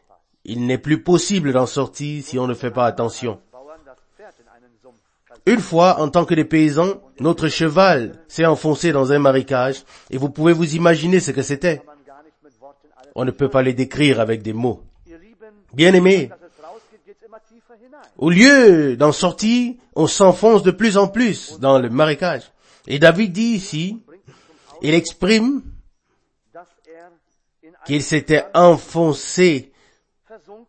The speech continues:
dans la boue et qu'il y a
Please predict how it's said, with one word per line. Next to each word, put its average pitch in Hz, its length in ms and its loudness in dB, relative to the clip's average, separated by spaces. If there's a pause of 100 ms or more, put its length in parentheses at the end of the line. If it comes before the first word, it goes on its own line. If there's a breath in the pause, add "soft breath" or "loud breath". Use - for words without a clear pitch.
(760)
dans 143 220 0
la 151 160 6
boue 208 340 -8 (2750)
et 113 120 -12
qu'il 135 300 -8
y 123 240 -2
a 131 320 4